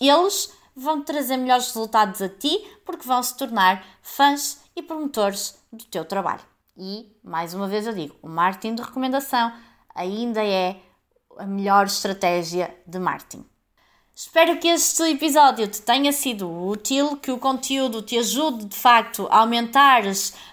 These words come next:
hum, a capacidade de retenção, de reter a aprendizagem por parte dos teus alunos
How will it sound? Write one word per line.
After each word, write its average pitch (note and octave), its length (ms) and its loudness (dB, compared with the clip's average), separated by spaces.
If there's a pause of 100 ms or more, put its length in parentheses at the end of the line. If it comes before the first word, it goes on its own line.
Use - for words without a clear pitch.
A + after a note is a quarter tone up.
(380)
hum, G3+ 280 -6 (440)
a G#3 120 -8
capacidade B3+ 960 2
de A3+ 720 -2
retenção, D4 920 0 (120)
de G#3 100 -2
reter D4 380 4
a C4+ 60 8
aprendizagem G#3+ 680 2
por - 80 -18
parte E3+ 180 -2
dos - 120 -12
teus F#3+ 140 -4
alunos D4 380 -2